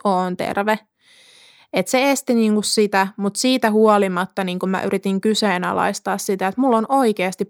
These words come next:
paha olo ja mä en jaksa enää oksennella ja mulla oli myös la-, laksatiivien väärinkäyttöä ja siis, että mä olin ihan, se oli tosi sairasta se käyttäytyminen, mä en tiedä, miten tarkasti saa kuvailla,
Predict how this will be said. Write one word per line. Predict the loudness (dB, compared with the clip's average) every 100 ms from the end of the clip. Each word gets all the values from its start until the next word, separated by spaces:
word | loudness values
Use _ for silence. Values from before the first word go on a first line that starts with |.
| 2
paha | 2 2 -2
olo | -2 -2
ja | -2
mä | 0 0
en | 0
jaksa | 0 0 -2
enää | 2 0
oksennella | 0 -4 -4 -6 -4 -4 -2 0
ja | 2
mulla | 4 2
oli | 2
myös | -2 -2
la-, | 0 0 0
laksatiivien | -2 0 0 -2 -8 -8 -4 -4 0
väärinkäyttöä | 0 -2 -4 -4 -6 -6 -6 -4
ja | -4
siis, | -2 -4 -4
että | -2
mä | -2
olin | 0 0
ihan, | 0 -2 -4 -12 _ _ _ _ _ _ _ _ -10
se | 0
oli | 0 0 0
tosi | 0 0 -2
sairasta | -2 -4 -8 -8
se | -8
käyttäytyminen, | -6 -8 -6 -6 -6 -6 -6
mä | -6
en | -6
tiedä, | -8
miten | -6 -4
tarkasti | -4 -4 -4 -4
saa | -2 -2
kuvailla, | 0 -2 0 0